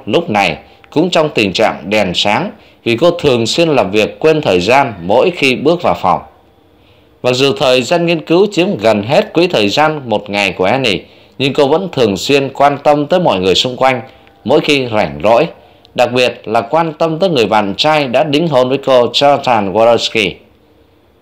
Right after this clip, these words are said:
Theo tờ Newsday, một đám cưới được chuẩn bị rất chu đáo và theo kế hoạch, cả hai đồng lòng cam kết làm từ thiện,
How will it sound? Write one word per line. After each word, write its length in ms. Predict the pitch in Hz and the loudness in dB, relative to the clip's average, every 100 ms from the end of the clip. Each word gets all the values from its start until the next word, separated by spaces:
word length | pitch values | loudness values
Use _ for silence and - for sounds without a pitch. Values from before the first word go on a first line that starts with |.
| _ _ _ | _ _ _
Theo 200 | - 160 156 | -2 0 2
tờ 100 | 120 | 0
Newsday, 580 | 98 113 113 - 107 101 - - _ _ - | 2 0 0 0 0 0 -4 -12 _ _ -2
một 120 | 123 | 0
đám 180 | 139 190 | 0 -2
cưới 300 | - 175 214 | 0 2 4
được 260 | 151 110 - | 4 0 -2
chuẩn 280 | 107 87 | -4 -2
bị 220 | 101 113 - | -2 -2 0
rất 200 | 139 170 - | -2 -2 0
chu 180 | 147 120 | 0 2
đáo 400 | 117 135 220 - - - _ _ | 2 2 0 -4 -18 -20 _ _
và 260 | - 120 120 | 0 2 2
theo 200 | - 185 | 2 -2
kế 160 | 180 202 | 0 0
hoạch, 460 | 165 156 - - | 2 -2 -4 -8
cả 120 | 104 | -4
hai 280 | 98 156 165 | -2 -2 -2
đồng 320 | 131 113 104 | 0 0 0
lòng 240 | 104 104 85 - | 2 0 -2 -4
cam 220 | 147 151 143 | 0 0 0
kết 260 | 196 208 214 | 0 0 0
làm 140 | 196 85 | -4 -2
từ 140 | 92 | -2
thiện, 240 | 95 104 | 0 0